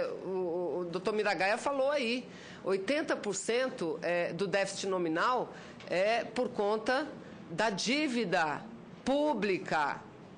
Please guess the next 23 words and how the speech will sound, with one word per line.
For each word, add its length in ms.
Oitenta 560
por 160
cento, 340
mas 140
vamos 180
pegar 300
o 60
orçamento 580
anual, 480
mais 460
de 140
quarenta 600
e 60
cinco 400
por 180
cento 560
é 80
gasto 880
do 140
dinheiro 480
que 120
o 60
povo 640